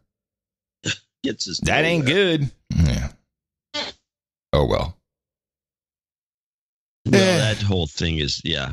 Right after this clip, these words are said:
Speaker 1: We'll see. I mean, they, the Barr does have this. It's got everybody bent out of shape. Mostly Brennan. He's on. I don't think I have any clips of
Speaker 2: Has
Speaker 1: him.
Speaker 2: he been on any, any, has he been a pundit
Speaker 1: Yeah, he was
Speaker 2: anywhere?
Speaker 1: on just recently. He was on bitching about this.
Speaker 2: Oh, I
Speaker 1: this
Speaker 2: missed
Speaker 1: whole,
Speaker 2: it.
Speaker 1: he
Speaker 2: Oh.
Speaker 1: was bitching about this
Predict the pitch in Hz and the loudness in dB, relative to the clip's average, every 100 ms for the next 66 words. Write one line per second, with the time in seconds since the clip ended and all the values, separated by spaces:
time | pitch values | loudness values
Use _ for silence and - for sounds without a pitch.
0 | 73 - 143 202 - 208 190 127 131 131 | -8 -4 -2 -2 -4 -4 -4 -4 -4 -4
1 | 123 127 110 110 135 143 127 131 123 117 | -4 -6 -4 -2 0 -2 -2 -4 -4 -6
2 | 110 95 107 95 123 120 139 143 143 127 | -6 -6 -6 -6 -4 -4 -4 -4 -4 -4
3 | 127 110 110 110 107 80 101 120 - 147 | -6 -4 -4 -4 -6 -4 -4 -2 -4 -4
4 | 110 110 107 107 98 90 95 92 85 127 | -2 -2 -2 -4 -4 -4 -6 -6 -6 -6
5 | 120 98 92 90 80 71 - 92 - 165 | -6 -4 -2 -4 -4 -8 -4 -6 -2 -4
6 | 165 262 233 147 160 196 185 175 175 165 | -4 -4 -2 -2 0 0 0 0 0 0
7 | 156 139 147 143 135 127 135 131 135 - | 0 0 0 2 2 2 0 0 -2 2
8 | 156 151 170 139 151 151 147 170 - 151 | 2 2 2 2 0 0 0 0 -2 -6
9 | - 143 311 - 123 120 110 120 110 85 | -6 -6 -6 -4 -4 -2 -2 -2 -4 -2
10 | 135 147 147 135 139 143 - 135 - 87 | -2 -2 -6 -4 -2 -4 -4 -6 -6 0
11 | 110 139 190 175 101 98 90 110 147 160 | 2 4 4 2 0 0 0 -2 -4 -8
12 | - _ _ _ - 151 151 113 110 180 | -10 _ _ _ -4 -4 -2 -4 -2 -4
13 | - 196 160 139 135 139 - _ _ - | -4 -6 -4 -2 -2 -4 -6 _ _ -8
14 | 110 120 117 | -2 -2 -2